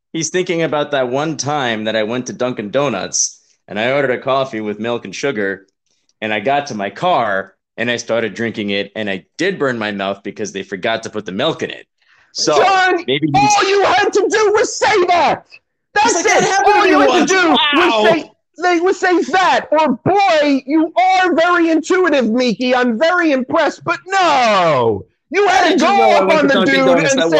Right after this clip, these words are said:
Speaker 1: one time?
Speaker 2: you had to say to the dude, "Everything you say is special about you, and what you do for a living is completely negated by what I'm gonna say." And
Speaker 1: Yes.
Speaker 2: now, and now Eddie Vedder, who wrote a song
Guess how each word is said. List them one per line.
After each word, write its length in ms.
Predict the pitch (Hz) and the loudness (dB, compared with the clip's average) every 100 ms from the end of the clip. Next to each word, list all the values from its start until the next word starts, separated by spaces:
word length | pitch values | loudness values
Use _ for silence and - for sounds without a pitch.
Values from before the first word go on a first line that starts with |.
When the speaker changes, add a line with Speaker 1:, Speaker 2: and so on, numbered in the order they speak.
| - | 2
Speaker 1:
one 60 | |
time? 340 | - 165 139 - - _ _ _ _ - | 0 0 -2 -4 -10 _ _ _ _ -4
Speaker 2:
you 180 | 339 359 | 0 2
had 200 | 339 339 | 2 2
to 60 | 453 | 0
say 280 | - 311 285 | 2 2 2
to 100 | 262 | 2
the 100 | 240 | 2
dude, 360 | 233 233 220 254 | 2 2 0 0
"Everything 540 | 269 311 320 302 294 | 0 0 0 0 2
you 120 | 262 | 2
say 240 | - 277 254 | 0 0 2
is 160 | 214 | 0
special 420 | - 247 269 254 240 | -2 -2 0 0 0
about 440 | 202 233 226 - | 2 2 0 -2
you, 180 | 240 233 202 | -2 0 0
and 120 | 202 | 0
what 200 | 214 233 | 0 0
you 80 | 240 | 0
do 220 | 180 226 | 0 -2
for 180 | - 226 | 0 0
a 80 | 208 | 2
living 500 | 208 202 214 214 214 | 2 2 2 2 0
is 200 | 196 180 | 0 -2
completely 840 | - 220 170 - 214 254 294 294 277 | -2 -2 -2 0 0 2 0 0 2
negated 720 | 247 202 196 151 139 127 - _ | 2 2 2 2 2 0 -4 _
by 180 | 143 165 | 0 2
what 200 | 165 185 | 2 2
I'm 200 | 175 175 | 2 2
gonna 200 | 160 160 | 2 0
say." 420 | - 131 101 82 _ _ _ _ _ _ _ - | 0 0 0 -4 _ _ _ _ _ _ _ -16
And 560 | - 285 190 - 190 | -14 -14 -14 -2 0
Speaker 1:
Yes. 160 | 214 233 | 2 4
Speaker 2:
now, 160 | 262 269 262 - - | 4 2 -2 -8 -2
and 100 | 220 | 0
now 320 | 220 254 277 269 | 2 2 2 2
Eddie 320 | 247 262 262 247 | 0 2 2 2
Vedder, 540 | 233 247 226 131 80 _ _ _ _ _ _ _ | 2 2 2 0 -2 _ _ _ _ _ _ _
who 380 | - 254 226 208 | 0 2 4 2
wrote 280 | 247 285 277 254 | 2 2 0 -2
a 80 | 226 | -2
song 640 | - 269 294 277 190 | -2 0 2 2 2